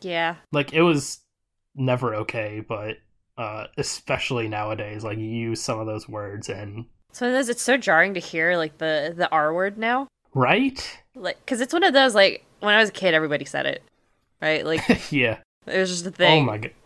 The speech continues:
Speaker 1: And now, like, I, every time I he-, like, the rare occasion I hear it, I'm just like,
Speaker 2: Whoa!
Speaker 1: "Somebody still
Speaker 2: The
Speaker 1: uses
Speaker 2: last
Speaker 1: that
Speaker 2: time I
Speaker 1: word?"
Speaker 2: heard it, I was at the local theme park in, like, twenty fourteen, and I heard this fifth grade girl ta-,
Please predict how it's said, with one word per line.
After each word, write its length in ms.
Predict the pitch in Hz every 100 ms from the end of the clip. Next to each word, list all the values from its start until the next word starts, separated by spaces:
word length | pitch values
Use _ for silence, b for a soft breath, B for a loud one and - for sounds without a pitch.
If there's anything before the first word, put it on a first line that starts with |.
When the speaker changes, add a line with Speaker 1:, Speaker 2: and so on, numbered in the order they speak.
| _ -
Speaker 1:
And 160 | 208 202
now, 340 | 185 208 254
like, 260 | 233 190 - -
I, 160 | 165 -
every 180 | 185 202
time 100 | 254
I 100 | 170
he-, 200 | - 180
like, 340 | 190 - - - _ -
the 100 | 202
rare 200 | 214 233
occasion 380 | 220 220 202 180
I 40 |
hear 280 | 160 190 175
it, 140 | 147 -
I'm 140 | 185
just 180 | 185 170
like, 400 | 175 151 - - _ _ _ _ _ _ -
Speaker 2:
Whoa! 1160 | 175 294 262 226 208 202 180 165 156 135 131 B B B _ _ -
Speaker 1:
"Somebody 360 | - 202 247
still 200 | 254 -
Speaker 2:
The 60 | 165
Speaker 1:
uses 60 | 135
Speaker 2:
last 200 | 131 -
Speaker 1:
that 80 | -
Speaker 2:
time 140 | 247
I 80 | 185
Speaker 1:
word?" 100 | -
Speaker 2:
heard 200 | 131 139
it, 220 | 123 117 -
I 120 | 120
was 140 | 127
at 200 | 135 131
the 80 | 143
local 320 | 139 147 180
theme 320 | - - 123 127
park 440 | 123 110 110 -
in, 140 | 131 120
like, 340 | 107 110 - _ _ _ _ -
twenty 400 | - 131 131 208
fourteen, 880 | - 156 131 - 120 113 104 104 104 _ _ -
and 120 | 135
I 60 |
heard 200 | 127 156 175
this 140 | 165
fifth 320 | - 175 -
grade 280 | 135 123 120
girl 280 | 120 117 110
ta-, 380 | - - -